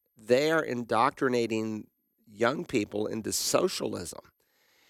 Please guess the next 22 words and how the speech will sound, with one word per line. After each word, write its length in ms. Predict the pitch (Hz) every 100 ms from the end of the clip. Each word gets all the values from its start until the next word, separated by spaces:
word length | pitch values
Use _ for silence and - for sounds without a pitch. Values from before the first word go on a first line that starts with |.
| _ _ _
And 220 | 113 117
the 60 | 113
sad 360 | - 123 127
thing 220 | 117 113 110
is, 260 | 135 143
is 100 | 110
they 140 | 107 110
say, 140 | 127
"Well, 220 | 147 170
it's 140 | 131 -
taught 240 | 131 123
in 120 | 107
high 220 | 87 117
schools." 500 | 120 - 104 87 -
Yeah, 340 | 98 117 127 127
I 200 | 110 131
don't 300 | 135 143 143
think 220 | 131 131
so, 300 | - 113 107
not 240 | 104 107 113
very 280 | 113 120
well. 520 | 110 104 110 90 95